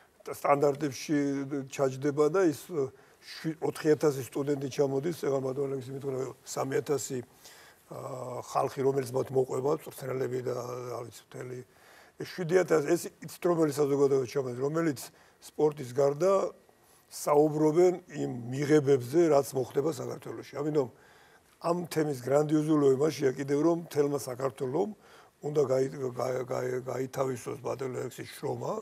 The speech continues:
უნდა დაფასდეს ამ ხალხის და მთელმა საკართ-, ეს ტარდება არა ჩვენი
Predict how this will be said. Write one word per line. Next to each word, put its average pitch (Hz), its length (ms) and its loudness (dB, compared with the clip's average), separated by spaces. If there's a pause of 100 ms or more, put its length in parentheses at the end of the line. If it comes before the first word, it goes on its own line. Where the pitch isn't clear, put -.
(560)
უნდა 139 300 -2
დაფასდეს 131 680 0
ამ 120 180 -6
ხალხის 127 440 -8 (220)
და 147 180 -4
მთელმა 156 360 -2
საკართ-, 160 400 -2 (220)
ეს - 260 8 (160)
ტარდება 156 480 6 (300)
არა 151 360 10 (180)
ჩვენი 151 480 4